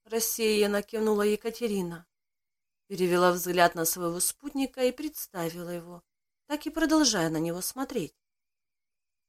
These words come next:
«Это мой коллега с работы, Виктор Анатольевич».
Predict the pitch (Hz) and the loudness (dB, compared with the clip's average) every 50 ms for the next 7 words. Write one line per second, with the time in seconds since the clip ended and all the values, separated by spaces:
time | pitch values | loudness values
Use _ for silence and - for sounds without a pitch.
0 | _ - 381 370 - 381 359 320 330 330 320 320 - 330 320 269 220 185 185 190 | _ -4 -4 -2 2 6 8 10 10 10 8 8 6 4 6 8 8 6 6 2
1 | 214 214 - - - 233 226 202 220 220 208 - _ 233 226 220 _ _ _ _ | 0 0 0 0 0 -4 -4 -4 -8 -8 -8 -10 _ -18 -18 -18 _ _ _ _
2 | _ _ _ _ 320 339 359 349 - - 339 311 311 302 302 285 285 - - 196 | _ _ _ _ 4 4 4 4 4 2 6 8 10 10 10 8 6 4 -2 -2
3 | 180 175 180 185 180 185 196 - - - - - | -2 0 0 -2 -4 -6 -10 -10 -6 -6 -8 -8